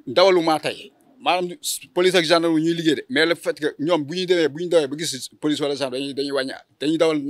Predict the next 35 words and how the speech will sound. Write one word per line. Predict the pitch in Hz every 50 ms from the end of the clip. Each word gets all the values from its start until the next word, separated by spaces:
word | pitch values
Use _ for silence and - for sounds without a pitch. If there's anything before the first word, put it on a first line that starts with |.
| 147 - -
tranquillement. | 180 190 185 175 156 147 135 117 - -
Bu | - 120 175
ñu | 185
leen | 190 196
rombee | 180 180 175 160 160 147
nag, | 127 - _ _ _ _
def | 113 160 123 139
lu | 156 156
leen | 143 131
neex. | 120 - - _ _ _ _ _
Maanaam | - 160 196 190
chauffeur | - 214 190 170 160 127
bi, | 104 127 _ _ _ _ _ _ _ _ _ _ _ _ _ _ _ -
carrément | - 180 196 196 180 165
bu | 147 156 170 190
muy | 190
daw, | 180 151
benn | 127 165 170
instant | - 190 190 151 165 147 -
am | - -
na | 185
bulletin | 180 160 170 156 - 170 160
bu | 156 160 147
ñu | 135 147 170
ne | 170
ko, | - 147 123 - - - - - _ _ - - - _
"Sëñ | - - - - 175 165
bi, | 147 113 - - _ _ _ _ _ _ _ _
yóbbuloo | - 131 156 151 156 151 151 143
ay | 143 135 131
xar, | - 123 127 -
ay | 131
nit | 123 127 120
nga | 123 123 110
yëpp." | 98 -